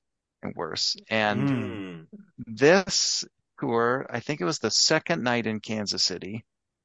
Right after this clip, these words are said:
Speaker 1: I thought that was the highlight of the, of the worst show of the tour that I saw was Kansas City second night. It was
Speaker 3: Really?
Speaker 1: kind of a disaster show.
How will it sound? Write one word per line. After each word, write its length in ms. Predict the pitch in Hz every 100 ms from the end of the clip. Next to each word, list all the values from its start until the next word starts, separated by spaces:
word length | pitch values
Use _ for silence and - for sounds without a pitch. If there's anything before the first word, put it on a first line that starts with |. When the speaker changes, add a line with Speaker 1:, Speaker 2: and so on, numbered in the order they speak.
| _ _ _ _ _
Speaker 1:
I 280 | 117 127 170
thought 480 | - 123 104 107 127 _ -
that 180 | 117 107
was 180 | 117 104
the 100 | 101
highlight 560 | - 123 123 127 135
of 160 | 123 117
the, 160 | 127 117 _ -
of 260 | 120 101 - -
the 80 | 117
worst 460 | 110 110 135 - -
show 380 | - 127 123 135
of 140 | 139
the 80 | 143
tour 340 | - 113 113 113
that 160 | 110
I 120 | 104
saw 300 | 107 95 90
was 200 | 95 98
Kansas 380 | - 110 107 104
City 200 | 117 107
second 420 | 98 101 - -
night. 260 | 50 50 - _
It 80 | 117
was 60 | 117
Speaker 3:
Really? 260 | 131 110
Speaker 1:
kind 140 | 113 120
of 80 |
a 60 | 117
disaster 1000 | - 107 101 104 113 117 113 - 110 107
show. 500 | - - 85 -